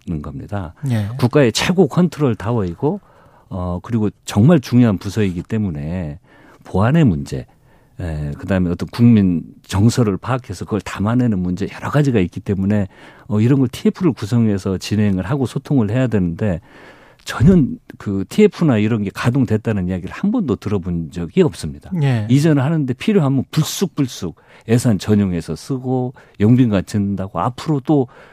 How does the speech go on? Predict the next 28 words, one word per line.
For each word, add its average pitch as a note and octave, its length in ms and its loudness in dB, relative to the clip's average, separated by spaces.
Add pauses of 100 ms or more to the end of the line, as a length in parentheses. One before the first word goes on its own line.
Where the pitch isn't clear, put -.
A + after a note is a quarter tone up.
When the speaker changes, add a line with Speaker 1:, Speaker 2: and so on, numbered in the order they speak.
(220)
Speaker 1:
그 A2 120 -4
국방 C#3+ 480 2
관련 G#2 540 2
뭐 - 880 -8
그 E2+ 300 -6 (260)
이 A#2 180 2
예산은 A2 360 0
아마 G2+ 200 0
천문학적인 F3+ 680 2
예산이 G2+ 380 0
들어갈 F#2 380 -6
텐데, F2+ 380 -4 (380)
이 E3 120 2
전체 D#3 460 2
그림을 B2+ 640 0 (400)
그리고 D3 680 0 (200)
마스터 B2+ 380 -4
플랜을 G2+ 320 -4
짜는 B2+ 380 0
어느 C#3+ 180 6
단위도 G#2 400 0
없는 G2 220 -2
것 D#2+ 80 -6
같습니다. D2 340 -8
이것도 C#3 220 -6
심각한 D#3+ 360 -4
문제입니다. F2+ 540 -10
Speaker 2:
청와대는 D#3+ 1500 4